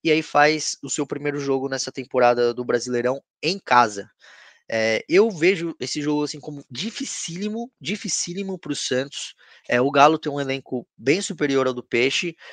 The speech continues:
é, mas o Santos tem o fator casa ao seu favor. Não vai poder contar com o Soteldo, tem uma dúvida aí na lateral esquerda que o, o Gutierrez, é, já falou pra gente no, no comecinho do, do podcast,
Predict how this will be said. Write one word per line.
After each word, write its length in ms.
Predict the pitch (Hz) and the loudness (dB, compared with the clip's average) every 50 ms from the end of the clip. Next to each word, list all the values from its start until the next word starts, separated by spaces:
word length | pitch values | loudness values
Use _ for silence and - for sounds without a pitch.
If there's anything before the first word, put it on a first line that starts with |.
| - _ - | -12 _ 0
é, 160 | 123 127 131 | 2 2 2
mas 180 | 135 143 147 | 2 0 -2
o 60 | 147 143 | -2 -4
Santos 300 | - 143 135 131 - - | -6 -6 -8 -8 -10 -10
tem 100 | 143 139 | -8 -8
o 60 | 131 | -2
fator 600 | - - 139 - - - 135 131 135 139 143 - _ _ - | 4 4 4 4 4 0 -2 0 0 0 -2 -4 _ _ -2
casa 380 | - 120 107 104 98 - - - - _ _ _ _ _ _ _ - | 4 4 4 4 4 -4 -14 -18 -20 _ _ _ _ _ _ _ -12
ao 120 | - 110 - | -10 -10 -6
seu 160 | - 117 110 | -4 -6 -2
favor. 420 | - 123 117 110 101 101 104 - _ _ _ | 2 2 2 2 2 -4 -6 -8 _ _ _
Não 200 | - 156 185 233 | -4 0 2 4
vai 100 | 240 233 | 6 6
poder 240 | 190 - 170 147 147 | 4 4 0 -2 -2
contar 320 | - - 151 139 - 139 - | -2 -4 -6 0 0 0 0
com 60 | - | 0
o 20 | |
Soteldo, 580 | - - 180 - - - 160 170 185 185 202 190 _ - - - - _ | -4 -4 -4 -2 0 0 0 0 0 -2 -4 -10 _ -18 -20 -20 -12 _
tem 120 | - 165 160 | -2 -2 0
uma 120 | 156 147 | 0 0
dúvida 340 | 139 135 143 139 131 127 123 | 0 0 -2 -4 -2 -2 -2
aí 100 | 127 123 | -2 0
na 80 | 127 | 2
lateral 420 | 123 123 - - 120 120 113 113 113 | 2 2 0 2 2 2 2 2 0
esquerda 460 | 107 - - - 135 147 139 120 110 | -4 -6 -4 0 0 0 0 -2 -6
que 180 | - - - 110 | -6 -6 -8 -6
o, 300 | 107 104 101 101 101 - _ | -6 -6 -6 -10 -12 -16 _
o 100 | - 113 | -16 -12
Gutierrez, 480 | 110 107 - - 113 107 107 107 101 - - - - - - _ _ - | -12 -8 -4 0 0 2 2 0 -4 -8 -12 -14 -20 -20 -20 _ _ -4
é, 480 | 107 104 101 101 98 98 98 95 95 - _ - - - _ | -2 -2 0 0 -2 -2 -4 -6 -8 -10 _ -20 -20 -14 _
já 120 | - 120 120 | 0 0 2
falou 240 | 127 - 113 113 107 | 2 2 0 0 0
pra 200 | - 117 110 107 | 0 -2 -4 -2
gente 500 | 117 135 147 143 - - 143 - _ _ | -2 -6 -6 -6 -8 -8 -8 -10 _ _
no, 360 | - 107 104 107 104 101 104 | -16 -12 -10 -8 -8 -8 -8
no 100 | 104 104 | -10 -10
comecinho 420 | - - 107 107 104 - 104 107 107 | -10 -8 -8 -8 -8 -10 -10 -10 -12
do, 220 | 101 _ - - | -12 _ -14 -8
do 360 | 107 107 110 113 113 107 104 | -4 -2 -2 0 -2 -2 -4
podcast, 800 | _ - 120 117 120 - - - 120 120 131 131 - - 147 | _ -6 -6 -6 -6 -4 4 6 8 8 8 6 2 -4 -6